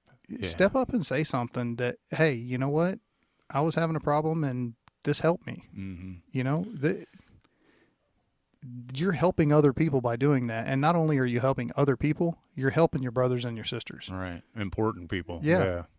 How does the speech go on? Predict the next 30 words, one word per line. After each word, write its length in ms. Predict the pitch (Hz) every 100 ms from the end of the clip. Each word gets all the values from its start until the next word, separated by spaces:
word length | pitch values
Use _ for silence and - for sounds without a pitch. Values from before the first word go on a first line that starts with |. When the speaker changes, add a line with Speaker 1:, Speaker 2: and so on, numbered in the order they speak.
| _ _
Speaker 2:
We're 140 | 139 147
supposed 380 | 165 - 170 -
to 40 |
be 120 | 147
a 40 | 139
family. 360 | 151 165 135
You 120 | 127
know, 120 | 143 139
we 160 | 143
take 240 | - 156 -
trips 280 | 196 - -
together. 400 | 151 151 156 131
Speaker 1:
Right, 320 | 107 113 92
yeah. 180 | 101 107
Speaker 2:
You 140 | 147
know, 160 | 147 156
we, 260 | 147 147 131
our 140 | - 123
families 420 | - 190 185 156
know 200 | 151 180
each 140 | 180 -
other. 300 | 123 110 - _ _ _ _ _
So 120 | - 135
how 120 | 147
are 80 | 175
you 120 | 170
gonna 180 | 156 143
feel 420 | - 175 180 151
if 160 | 135
it, 180 | 135 127